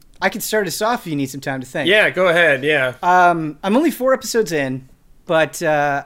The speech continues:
Speaker 1: I really like the Evil Dead series, so Evil Dead one, two, and I like the remake as well. Uh, but, uh, for some reason, I just thought a T V show about Evil Dead would suck, even though Bruce Campbell's in it.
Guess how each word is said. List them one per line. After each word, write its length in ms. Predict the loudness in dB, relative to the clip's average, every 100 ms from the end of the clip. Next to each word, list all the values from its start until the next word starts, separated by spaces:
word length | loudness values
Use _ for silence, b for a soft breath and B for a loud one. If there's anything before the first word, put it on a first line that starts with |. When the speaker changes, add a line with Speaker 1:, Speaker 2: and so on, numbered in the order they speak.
| -2
Speaker 1:
I 80 | 0
really 240 | 2 4
like 200 | 2 0
the 120 | -6
Evil 180 | -6 -6
Dead 220 | -6 -8
series, 460 | -6 -4 -4 -6 -14
so 220 | -16 -12
Evil 180 | -10 -8
Dead 220 | -4 -6 -4
one, 240 | -6 -6
two, 240 | -8 -8
and 80 | -4
I 60 | -4
like 120 | -4
the 80 | -6
remake 360 | -6 -6 -8
as 100 | -12
well. 280 | -8 -8 -8 b b b b b
Uh, 240 | -14 -12 -6
but, 280 | -4 -4 -4
uh, 80 | -14 _ _ -10
for 160 | -6
some 180 | -2 2
reason, 200 | 2 2
I 60 | 2
just 220 | 0 0
thought 320 | 0 0 -2 -4
a 60 | -12
T 240 | -8 -8 -6
V 140 | -6
show 360 | -4 0 0 0
about 320 | -2 -8 -6
Evil 240 | -6 -4
Dead 220 | -4 -6
would 140 | -6 -10
suck, 300 | -6 -6 -6 -8
even 260 | -8 -8 -4
though 160 | -6
Bruce 260 | -6 -10 -10
Campbell's 360 | -8 -8 -6
in 120 | -6
it. 120 | -6